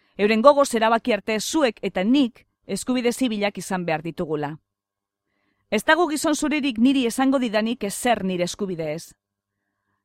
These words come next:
Nebarrebok, gogoan izan beti hau,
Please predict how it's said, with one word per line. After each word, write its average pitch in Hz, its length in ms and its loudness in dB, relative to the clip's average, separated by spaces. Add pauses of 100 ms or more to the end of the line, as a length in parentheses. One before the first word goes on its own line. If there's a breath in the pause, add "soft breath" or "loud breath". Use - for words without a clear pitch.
Nebarrebok, 208 680 4 (800)
gogoan 277 320 6
izan 302 380 2
beti 226 280 0
hau, 170 280 -2